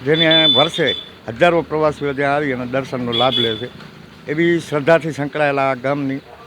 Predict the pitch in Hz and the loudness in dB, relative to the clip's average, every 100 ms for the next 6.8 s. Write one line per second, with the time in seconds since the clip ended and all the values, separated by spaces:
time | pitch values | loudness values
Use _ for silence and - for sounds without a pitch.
0 | - - - - - - - - - - | -20 -20 -20 -20 -20 -20 -20 -20 -20 -20
1 | - - 143 135 135 127 - 120 107 101 | -20 -6 -6 -2 0 0 -2 -8 -8 -10
2 | 87 90 - 135 147 - 165 165 160 160 | -10 -14 -6 0 0 0 0 2 2 -2
3 | - - - - - 156 - 156 151 135 | -14 -20 -20 -16 2 2 2 0 0 2
4 | 107 - - - - - - - - - | -2 -8 -20 -20 -20 -20 -20 -20 -20 -20
5 | - - - - 170 180 175 151 180 175 | -20 -20 -14 2 6 6 4 0 2 0
6 | 156 156 165 165 160 165 165 | 0 0 0 0 -2 0 -2